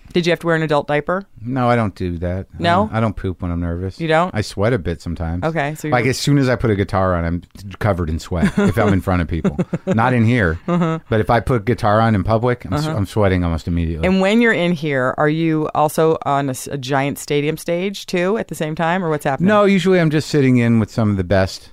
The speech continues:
Speaker 1: Uh-huh. <laughs>
Speaker 2: You know, like,
Speaker 1: Who, who's in the room with you, in your mind?
Speaker 2: Uh, well, whoever I'm playing to.
Speaker 1: Okay.
Speaker 2: It's usually, uh, you know, kind of blues guys,
Speaker 1: Mm-hmm.
Speaker 2: 'cause I, you know, I, I don't listen to blues music a lot, but I'll play with it. I,
Speaker 1: Mm-hmm.
Speaker 2: I find it very satisfying.
Speaker 1: Mm-hmm.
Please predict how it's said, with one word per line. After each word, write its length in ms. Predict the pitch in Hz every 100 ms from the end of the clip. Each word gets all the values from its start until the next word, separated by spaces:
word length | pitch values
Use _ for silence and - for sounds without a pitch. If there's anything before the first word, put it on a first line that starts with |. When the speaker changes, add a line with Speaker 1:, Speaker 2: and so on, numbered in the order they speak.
| - -
Speaker 1:
Uh-huh. 320 | 170 170 208 539 571 539 554
<laughs> 680 | - 339 - 302 - 262 - - - 190 202 185 - 196
Speaker 2:
You 140 | 165 143
know, 120 | 151
like, 160 | 139 139
Speaker 1:
Who, 260 | 139 285 269
who's 200 | 269 262
in 100 | 262
the 60 |
room 160 | 247 302
with 140 | 208
you, 180 | 127 120 - -
in 80 | 165
your 60 | 143
mind? 280 | 127 127 - -
Speaker 2:
Uh, 440 | - 123 123 120 123
well, 140 | 170
whoever 340 | 160 160 156 147
I'm 120 | 123
playing 360 | - 131 123 113
to. 400 | - 139 107 101
Speaker 1:
Okay. 280 | 151 151 139
Speaker 2:
It's 140 | 110
usually, 360 | 131 123 120 107 - 123
uh, 180 | 107 104
you 180 | 107
know, 120 | 104 95
kind 220 | 110 104
of 460 | 98 - 107 98
blues 280 | 92 104 107
guys, 380 | 107 92 95 95
Speaker 1:
Mm-hmm. 320 | 160 160 165
Speaker 2:
'cause 180 | 165 101
I, 80 | 104
you 180 | 104 104
know, 60 | 101
I, 180 | 117
I 20 | 127
don't 280 | 135 117
listen 260 | 117 123 135
to 60 | 123
blues 300 | 117 127 117
music 280 | 127 123 127
a 40 |
lot, 200 | 123 120
but 100 | 110
I'll 100 | 92
play 320 | - - 107
with 200 | 104 90
it. 200 | 92 - - _ -
I, 60 |
Speaker 1:
Mm-hmm. 160 | 113 151
Speaker 2:
I 100 | 110
find 220 | - 107
it 40 | 92
very 160 | 95
satisfying. 840 | - - 98 101 - 92 87 85
Speaker 1:
Mm-hmm. 360 | 117 156 165